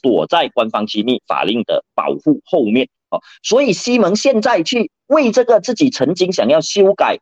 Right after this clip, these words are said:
想要废除的恶法拿来说要对付 Hamzah，这个也很明显是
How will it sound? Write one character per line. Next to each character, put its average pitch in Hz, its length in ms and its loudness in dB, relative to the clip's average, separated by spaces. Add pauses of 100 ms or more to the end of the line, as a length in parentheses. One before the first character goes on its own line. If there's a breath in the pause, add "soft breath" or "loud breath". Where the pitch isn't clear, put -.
(140)
想 - 140 0
要 147 100 0
废 214 300 -2
除 120 220 0
的 - 240 0
恶 196 160 2
法 - 240 -2 (180)
拿 123 360 -2
来 170 300 2
说 160 240 2
要 175 160 4
对 202 300 0
付 185 140 0
Hamzah， 135 480 0
这 277 100 -2
个 269 140 2
也 160 160 2
很 135 160 -2
明 117 180 2
显 123 160 -2
是 - 100 -4